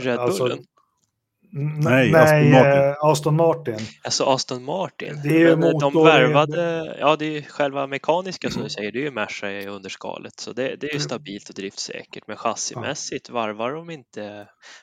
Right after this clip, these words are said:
Speaker 1: var det fyra, fem Red Bull-ingenjörer
Speaker 2: Jo.
Speaker 1: in till den här säsongen. Och de har
Speaker 2: Ja.
Speaker 1: bevisligen haft väldigt bra minne.
Speaker 2: Absolut.
Speaker 3: <laughs> Ja. Ja, det
Speaker 1: De
Speaker 3: har
Speaker 1: ha-,
Speaker 3: de.
Speaker 1: de hamnade inte på någon gardening level vad jag vet. De fick ju
Speaker 2: Mm.
Speaker 1: jobba direkt.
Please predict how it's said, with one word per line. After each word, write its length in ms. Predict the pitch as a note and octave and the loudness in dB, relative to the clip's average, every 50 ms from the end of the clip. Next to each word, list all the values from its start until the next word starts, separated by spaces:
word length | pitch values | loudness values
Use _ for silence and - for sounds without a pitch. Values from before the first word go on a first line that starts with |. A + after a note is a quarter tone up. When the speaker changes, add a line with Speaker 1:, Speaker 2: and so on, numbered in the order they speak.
| _ - | _ -12
Speaker 1:
var 80 | G#2 G#2 | -10 -10
det 60 | G2+ | -10
fyra, 440 | - - A#2 G#2+ G2+ G#2 B2 C#3 C#3 | -10 -10 -10 -8 -6 -6 -6 -6 -6
fem 360 | - - A2+ G#2+ G#2 G#2 G#2 | -6 -8 -8 -8 -8 -10 -10
Red 240 | G#2 G#2 G2 G#2 G2+ | -10 -10 -10 -10 -10
Bull-ingenjörer 1000 | G#2+ G2+ G2 F#2 F#2+ F#2+ F#2+ - - G2+ G#2 G#2+ C3 E3+ F3 D#3 - - C3 | -10 -10 -10 -10 -12 -16 -16 -16 -16 -14 -12 -10 -8 -8 -8 -6 -4 -4 -4
Speaker 2:
Jo. 140 | C#3 D3+ - | -4 -4 -6
Speaker 1:
in 200 | A2+ G#2 G#2 G2+ | -8 -12 -12 -12
till 140 | - A2 G2+ | -10 -10 -8
den 120 | G#2 G#2 | -8 -8
här 140 | - G2 F#2+ | -10 -12 -12
säsongen. 600 | - - G2 - - C3+ D#3 D3+ B2 A2+ - A#2 | -12 -12 -12 -10 -10 -10 -10 -12 -14 -18 -18 -16
Och 100 | A2+ G#2+ | -16 -12
de 180 | - A#2 B2+ C#3 | -10 -10 -8 -6
har 340 | D3 D3+ C#3+ C#3 C#3 C3 - | -6 -6 -6 -6 -6 -6 -8
Speaker 2:
Ja. 60 | - - _ _ _ _ - | -10 -12 _ _ _ _ -10
Speaker 1:
bevisligen 460 | A#2+ A2 B2 D3 D3+ - - C3+ A#2 | -8 -6 -6 -6 -6 -8 -10 -12 -12
haft 220 | A2+ A2 - - | -12 -14 -12 -10
väldigt 340 | A2 G#2 F#2+ F2 F#2+ - _ | -8 -8 -8 -8 -10 -10 _
bra 180 | - G2+ G2 F#2+ | -6 -6 -6 -6
minne. 420 | G2+ G2+ G2 F#2+ A2 C#3+ D3 - - _ _ _ _ _ - - C3+ - - - C#3+ | -8 -12 -12 -12 -12 -14 -14 -14 -16 _ _ _ _ _ -18 -12 -10 -6 -4 -2 -2
Speaker 2:
Absolut. 680 | B2+ B2 - - - B2 A#2+ A#2+ A#2+ A#2+ - - - _ | -2 -2 -4 -6 -6 -6 -6 -6 -8 -10 -12 -18 -20 _
Speaker 3:
<laughs> 40 | - | -20
Ja. 400 | C#3 A#2+ G#2+ A#2+ - _ - C#3+ - | -20 -18 -16 -16 -12 _ -6 -6 -2
Ja, 340 | - E3+ C#3 - C#3+ - _ - - - - - - _ - | 0 0 0 0 -2 -6 _ -20 -20 -18 -18 -18 -18 _ -2
det 60 | B2 | -2
Speaker 1:
De 100 | B2 C3+ | 0 2
Speaker 3:
har 60 | F3 | 4
Speaker 1:
ha-, 80 | D3+ D#3 | 4 4
Speaker 3:
de. 100 | C3+ B2+ | 2 0
Speaker 1:
de 140 | C3 C3+ | -4 -4
hamnade 220 | D3 D3 C#3+ D3+ D3 | -2 -2 0 0 0
inte 160 | C3+ - - | -2 -2 -4
på 120 | - - A#2 | -6 -6 -4
någon 160 | A2 G#2 G#2+ | -4 -6 -6
gardening 480 | G#2 A2 B2 C#3 C3+ C3 B2+ A#2+ A2+ G#2+ | -6 -6 -4 -4 -6 -6 -8 -10 -8 -8
level 280 | G#2+ G#2 G#2 G#2 G2+ G2 | -8 -8 -8 -8 -10 -10
vad 140 | G2+ G2 | -8 -8
jag 240 | G2+ A2 C#3 - - | -6 -6 -6 -8 -8
vet. 200 | - - - - | -8 -10 -12 -14
De 120 | - A2+ - | -16 -20 -16
fick 200 | - B2+ B2 - | -14 -14 -10 -8
ju 60 | A2+ | -8
Speaker 2:
Mm. 100 | G#2+ G#2 | -8 -8
Speaker 1:
jobba 160 | G#2 - F#2+ | -8 -8 -10
direkt. 520 | G2 G#2+ A2 A#2+ C3 B2+ _ _ - - | -8 -8 -10 -12 -12 -14 _ _ -20 -20